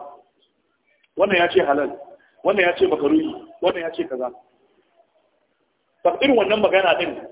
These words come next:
da kake faɗa, cewa idan ka zo ka ce musu,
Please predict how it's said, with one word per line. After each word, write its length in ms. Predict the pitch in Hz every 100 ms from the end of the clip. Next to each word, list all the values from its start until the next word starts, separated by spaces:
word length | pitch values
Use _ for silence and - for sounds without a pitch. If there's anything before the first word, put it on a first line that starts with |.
| - -
da 60 |
kake 220 | 156 185 165
faɗa, 360 | 139 135 107 - - _ -
cewa 560 | 190 165 156 151 156 - - _ -
idan 240 | 151 185 -
ka 120 | 202
zo 140 | 196 208
ka 60 | 392
ce 140 | 392
musu, 400 | 359 349 311 -